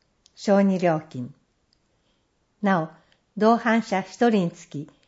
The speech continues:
幼児一人無料。乳児、一歳未満、無料。なお、一循環、一乗車。身体障害者手帳、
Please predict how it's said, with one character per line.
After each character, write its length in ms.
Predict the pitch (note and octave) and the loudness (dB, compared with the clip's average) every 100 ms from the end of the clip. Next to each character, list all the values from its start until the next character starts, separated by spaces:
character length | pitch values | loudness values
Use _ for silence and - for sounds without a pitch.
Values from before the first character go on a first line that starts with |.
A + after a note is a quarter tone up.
| _ _ | _ _
幼 240 | G#3+ G#3+ | 2 2
児 180 | F#3+ D3+ | 2 -4
一 280 | D#3 - G3+ | -10 2 2
人 140 | F3 | 2
無 140 | D3 D3+ | -2 0
料。 340 | D#3+ C#3 C#3+ - _ _ _ _ _ _ _ _ _ _ _ _ _ _ _ _ _ _ - | -2 -2 -6 -16 _ _ _ _ _ _ _ _ _ _ _ _ _ _ _ _ _ _ 2
乳 260 | A3+ G#3+ | 4 4
児、 320 | E3+ C#3+ C3+ - _ _ _ _ _ _ | 2 -6 -14 -18 _ _ _ _ _ _
一 120 | A3 | -6
歳 320 | - - F3+ | -4 0 2
未 180 | D3 C#3+ | 2 -2
満、 320 | D3 C#3+ C3+ - _ _ | -2 -6 -8 -14 _ _
無 160 | E3+ | -6
料。 340 | E3 D#3 C#3+ - _ _ _ _ _ _ _ _ _ _ _ _ _ _ _ | -2 -2 -4 -10 _ _ _ _ _ _ _ _ _ _ _ _ _ _ _
な 200 | G3 F3+ | -2 -2
お、 80 | D#3 - _ _ _ _ _ | -2 -8 _ _ _ _ _
一 240 | - F3+ A3+ | -8 -4 -2
循 300 | G#3+ A3+ G#3 | 2 2 2
環、 320 | E3 D3+ B2+ - | -2 -4 -6 -12
一 260 | D#3+ - F#3+ | -14 -8 -4
乗 240 | F#3 E3 | 0 0
車。 300 | D#3+ - C3+ - _ _ _ _ _ _ _ _ _ _ _ _ _ _ _ _ _ _ _ - | 0 -8 -12 -12 _ _ _ _ _ _ _ _ _ _ _ _ _ _ _ _ _ _ _ -2
身 220 | C4 B3+ | 2 4
体 180 | F#3+ F3+ | 2 0
障 280 | - F#3+ F#3+ | 0 0 2
害 160 | G3 | -2
者 180 | G3 F3+ | -2 -2
手 160 | E3 E3 | -2 -6
帳、 320 | - C#3 | -6 -8